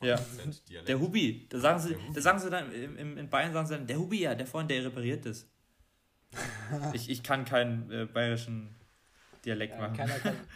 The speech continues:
Speaker 1: <laughs>
Speaker 3: von uns wirklich ordentlich
Speaker 1: Nee.
Speaker 3: Dialekte.
Speaker 1: Aber die Sache mit dem Hausmeister, dass, äh, das für die Kinder bestimmt voll komisch ist, ich glaub, das ist bei Lehrern genauso. In der Grundschule war es, glaub ich, noch so, dass die Schüler, die, deren, deren Eltern eben auf der Schule unterrichteten,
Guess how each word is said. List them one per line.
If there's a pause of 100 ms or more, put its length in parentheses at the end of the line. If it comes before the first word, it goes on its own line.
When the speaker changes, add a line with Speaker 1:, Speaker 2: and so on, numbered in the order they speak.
Speaker 1:
<laughs>
Speaker 3:
von
uns
wirklich
ordentlich
Speaker 1:
Nee.
Speaker 3:
Dialekte. (800)
Speaker 1:
Aber
die
Sache
mit
dem
Hausmeister,
dass, (100)
äh, (440)
das
für
die
Kinder
bestimmt
voll
komisch
ist,
ich
glaub,
das
ist
bei
Lehrern
genauso. (440)
In
der
Grundschule
war
es,
glaub
ich,
noch
so,
dass (460)
die (260)
Schüler,
die,
deren,
deren
Eltern
eben
auf
der
Schule
unterrichteten,